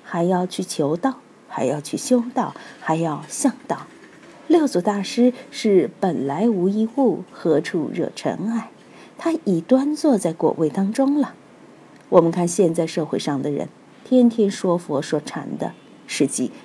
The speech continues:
都是没有入门的。真正入门的人，不说这个，已是过来人了。这里我们可以看出，庄子早就把这些看破了。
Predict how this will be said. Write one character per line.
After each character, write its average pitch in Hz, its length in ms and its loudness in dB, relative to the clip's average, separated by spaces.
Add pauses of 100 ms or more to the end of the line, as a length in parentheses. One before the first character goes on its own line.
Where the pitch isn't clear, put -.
都 220 120 8
是 214 160 -2
没 165 300 0
有 240 220 2
入 156 180 0
门 - 260 -6
的。 - 140 -12 (540)
真 302 180 4
正 320 160 6
入 339 180 2
门 175 280 2
的 285 100 2
人， 185 160 0 (320)
不 233 220 -2
说 165 200 0
这 156 200 2
个， 131 220 -4 (260)
已 190 240 0
是 - 200 -2
过 214 280 0
来 - 180 -6
人 120 260 -2
了。 - 140 -8 (720)
这 185 180 8
里 175 300 2
我 180 140 2
们 165 120 0
可 170 140 -4
以 160 80 0
看 160 300 -4
出， 180 260 0 (260)
庄 277 240 6
子 180 240 2 (200)
早 175 260 -4
就 247 160 2
把 185 160 -2
这 175 140 0
些 170 320 -2 (100)
看 175 220 -4
破 247 340 0
了。 - 160 -10